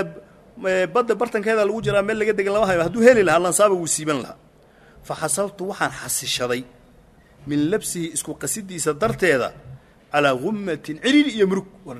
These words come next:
duqaan, sheekhba weeye inuu noo sheegaa fiicnaan lahayd. Waxaan murugaaba igu xasishay. Xataa dakartu ilaa aan xusuustay, bacda ummatin waqti gadaashiisaan xusuustay, war waxaan Abu Zayd amuu yahay. Faqultu waxaan idhi, "Walladii macbuud ayaan ku dhaartay.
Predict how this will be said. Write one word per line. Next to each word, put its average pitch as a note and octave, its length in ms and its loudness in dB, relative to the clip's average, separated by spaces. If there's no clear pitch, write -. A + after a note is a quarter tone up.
duqaan, C#3 480 -4
sheekhba D#3+ 400 -2
weeye D#3 340 -4
inuu D#3+ 140 -6
noo E3 200 -6
sheegaa D3 340 -4
fiicnaan D#3 460 -4
lahayd. C3+ 240 -6
Waxaan G3 240 2
murugaaba A3 320 2
igu E3+ 120 -4
xasishay. - 440 -10
Xataa A3+ 180 2
dakartu A3+ 400 0
ilaa G#3+ 240 2
aan G3 100 -2
xusuustay, E3 520 -2
bacda G#3+ 240 2
ummatin G#3+ 460 -2
waqti A3+ 260 -4
gadaashiisaan F#3 680 0
xusuustay, D3+ 600 -4
war C3+ 120 -4
waxaan C3+ 180 -2
Abu B2 140 -6
Zayd B2 220 -6
amuu A2+ 160 -6
yahay. G2+ 220 -12
Faqultu A#3+ 420 4
waxaan G#3+ 220 4
idhi, G3+ 120 4
"Walladii A3+ 400 4
macbuud A3+ 340 6
ayaan G3+ 220 2
ku G#3 180 -8
dhaartay. C#3 300 -2